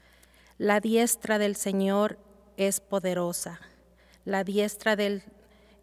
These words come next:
es excelsa. No he de morir, viviré para contar las hazañas del Señor. Este es el día en que actuó el Señor. Sea nuestra alegría y nuestro gozo.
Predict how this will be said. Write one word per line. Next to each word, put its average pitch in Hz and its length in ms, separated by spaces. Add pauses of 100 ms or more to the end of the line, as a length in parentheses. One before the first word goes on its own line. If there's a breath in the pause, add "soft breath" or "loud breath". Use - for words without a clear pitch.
es 202 220
excelsa. 185 760 (840)
No 214 340
he 226 120
de 220 100
morir, 202 460 (180)
viviré 190 680 (400 loud breath)
para 190 220
contar 208 680
las 226 260
hazañas 196 560
del 196 180
Señor. 170 540 (1000 loud breath)
Este 202 420
es - 180
el 202 160
día 196 580
en 180 220
que 175 220
actuó 175 320
el 180 100
Señor. 170 600 (580 soft breath)
Sea 185 360
nuestra 196 460
alegría 196 540
y 180 60
nuestro 175 520
gozo. 151 480